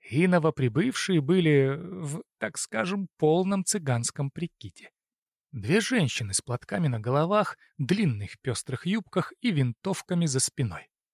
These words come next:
Тут я, конечно, удивился, но пистолет убирать не спешил. «Не волнуйся», — заговорил со мной гость, шагая по правое плечо. «Не в наших интересах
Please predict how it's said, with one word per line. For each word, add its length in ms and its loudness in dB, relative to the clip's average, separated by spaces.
Тут 220 -6
я, 120 2
конечно, 520 2
удивился, 720 0
но 180 -2
пистолет 600 0
убирать 460 -2
не 120 -4
спешил. 580 -8
«Не 140 4
волнуйся», — 880 6
заговорил 500 0
со 180 -6
мной 180 -2
гость, 300 0
шагая 420 -2
по 120 -12
правое 400 -6
плечо. 420 -8
«Не 180 4
в 100 0
наших 540 2
интересах 640 -2